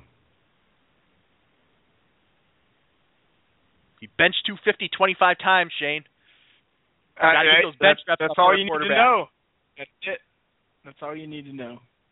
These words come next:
Speaker 1: How many bench reps do you think Peyton Manning does?
Speaker 2: Two.
Speaker 1: Yeah, I was gonna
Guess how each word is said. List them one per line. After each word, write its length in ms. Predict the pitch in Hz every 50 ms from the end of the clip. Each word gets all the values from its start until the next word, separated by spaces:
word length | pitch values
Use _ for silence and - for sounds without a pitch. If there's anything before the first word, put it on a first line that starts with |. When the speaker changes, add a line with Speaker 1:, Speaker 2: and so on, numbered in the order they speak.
| _ _ _ _ _ _ _ _
Speaker 1:
How 120 | - 143
many 180 | 139 147 147 139
bench 280 | - - 135 131 - - -
reps 180 | 139 127 - -
do 40 |
you 60 | 127 -
think 160 | 135 127 -
Peyton 220 | - 135 120 113 120
Manning 260 | 120 120 120 120 113
does? 200 | 104 101 101 101 - - - _ _ _ _ _ _ _ _ _ _ _ _ _ _ _ _ _ _ _ _ _ _ _ _ _ _ _ -
Speaker 2:
Two. 220 | 147 131 127 123 123 _ _ _ _ _ _ _ _ _ _ _ _ _ _ _ _ _ _ _ _ _ -
Speaker 1:
Yeah, 180 | 113 110 110
I 60 | 117 139
was 100 | 143 -
gonna 140 | 147 143